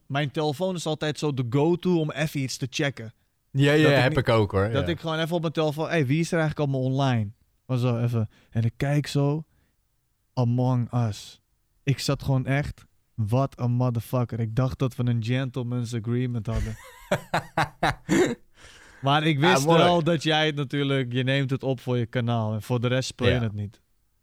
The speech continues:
Speaker 2: Nee, maar dat is het inderdaad. Het wa-, in
Speaker 1: Ja.
Speaker 2: het begin had ik het wel gewoon, eh, de-, dat je af en toe dan gewoon, eh, dan help je gewoon even iemand met een opname. Ja, je moet toch tien mensen hebben, weet je.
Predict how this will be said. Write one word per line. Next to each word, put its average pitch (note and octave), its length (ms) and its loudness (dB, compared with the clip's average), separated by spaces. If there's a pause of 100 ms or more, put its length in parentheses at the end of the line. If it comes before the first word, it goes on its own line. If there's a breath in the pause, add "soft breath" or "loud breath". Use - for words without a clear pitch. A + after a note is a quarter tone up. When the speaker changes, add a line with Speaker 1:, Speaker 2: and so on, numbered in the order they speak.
(200)
Speaker 2:
Nee, A2+ 440 2
maar G#2+ 260 0
dat A2 220 2
is A2 160 2
het F#2+ 180 0
inderdaad. F2+ 600 0 (180)
Het B2+ 180 0
wa-, D#3+ 200 -2
in E3 100 0
Speaker 1:
Ja. E3 60 6
Speaker 2:
het D#3 100 2
begin F3 280 2
had F3 180 2
ik C#3+ 60 -12
het B2+ 120 0
wel A2+ 280 2
gewoon, C3+ 360 2
eh, B2 160 -2
de-, B2 220 -2
dat A#2+ 180 0
je C#3 80 -2
af A#2+ 160 -2
en B2+ 80 -2
toe B2 160 -2
dan A#2 200 2
gewoon, A2 500 4 (760 soft breath)
eh, F#2+ 580 2
dan G2 120 -10
help G#2 280 -2
je A#2 80 0
gewoon G2+ 160 0
even G2+ 160 -2
iemand G2+ 280 -2
met G#2 140 -2
een G2+ 60 -6
opname. G2 520 0
Ja, G2+ 140 2
je F#2 180 -2
moet G#2+ 160 0
toch A2+ 200 0
tien A2 280 0
mensen G#2+ 360 0
hebben, F2+ 220 -2
weet F2 280 -2
je. G2 240 -2